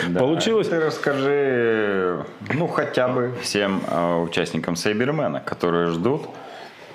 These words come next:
Speaker 1: э, ролик от тебя,
Speaker 2: Ага.
Speaker 1: который ты, э, когда-нибудь выпустишь.
Speaker 2: Наверное.
Speaker 1: С две тысячи двадцать первого года.
Speaker 2: Ну да, да, да. Ну, все ждали. А, значит, э, сто шестнадцать,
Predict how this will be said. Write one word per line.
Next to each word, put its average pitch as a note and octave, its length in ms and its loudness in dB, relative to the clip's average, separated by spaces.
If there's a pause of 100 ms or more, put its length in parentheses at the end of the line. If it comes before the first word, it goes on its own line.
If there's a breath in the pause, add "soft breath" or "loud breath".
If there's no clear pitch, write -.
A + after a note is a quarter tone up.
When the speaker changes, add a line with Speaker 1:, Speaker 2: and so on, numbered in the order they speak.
(360 loud breath)
Speaker 1:
э, F2+ 420 2
ролик D3 420 0
от F2+ 200 -2
тебя, F#2+ 460 2
Speaker 2:
Ага. G#2+ 100 0
Speaker 1:
который G2+ 240 0
ты, F#2+ 140 2
э, F2+ 420 -2 (160)
когда-нибудь G#2 600 0
выпустишь. - 600 -2 (240)
Speaker 2:
Наверное. A2 460 2 (180)
Speaker 1:
С F#2+ 60 -2
две F2+ 160 2
тысячи E2+ 300 -6
двадцать D2+ 280 -4
первого A2 240 0
года. B1+ 240 -2 (160)
Speaker 2:
Ну C3+ 160 2
да, G#2 300 4
да, F#2+ 180 4
да. F#2+ 320 2
Ну, G#2 140 2
все C#3+ 260 2
ждали. C3+ 420 2 (1120 loud breath)
А, G#2 400 4
значит, C3+ 460 2
э, B2+ 880 4
сто F#3+ 500 0
шестнадцать, C#3+ 960 0